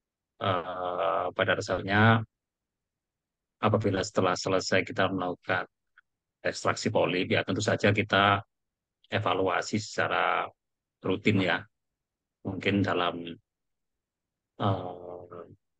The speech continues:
mungkin satu bulan pertama kita evaluasi, sampai kemudian tiga bulan, setelah itu, eh, evaluasinya bisa, eh, lebih lama ya. Saya kira memang,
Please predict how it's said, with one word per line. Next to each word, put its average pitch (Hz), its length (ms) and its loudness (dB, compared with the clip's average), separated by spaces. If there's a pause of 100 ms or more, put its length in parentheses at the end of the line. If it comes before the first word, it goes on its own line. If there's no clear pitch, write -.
(140)
mungkin 98 180 -4
satu - 240 -2
bulan 98 400 0 (300)
pertama 104 720 4
kita 98 320 -2
evaluasi, 107 840 6 (480)
sampai - 500 -2
kemudian 92 540 0
tiga 98 240 -2
bulan, 98 480 2
setelah 92 320 0
itu, 101 560 -2
eh, 85 400 -4 (260)
evaluasinya 92 560 -4
bisa, - 240 -6 (800)
eh, 90 260 -2 (220)
lebih 92 260 -6
lama 95 400 2
ya. 87 160 -2 (300)
Saya - 160 -8
kira 101 180 2
memang, 101 400 2